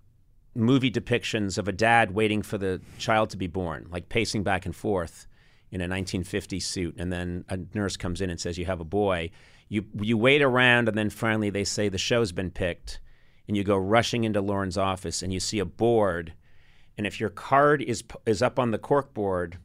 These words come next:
that means you're in the show. If it's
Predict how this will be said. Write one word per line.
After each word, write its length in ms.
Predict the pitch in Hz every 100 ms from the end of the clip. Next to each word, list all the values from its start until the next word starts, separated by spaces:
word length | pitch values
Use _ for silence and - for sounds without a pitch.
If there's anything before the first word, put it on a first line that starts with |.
| - _ -
that 300 | - 107 117
means 340 | 110 110 95
you're 120 | 104
in 100 | 110
the 80 | 101
show. 460 | - 139 113 - - _ _ _ _ _ _ _ _ - - -
If 180 | 110 -
it's 140 | 107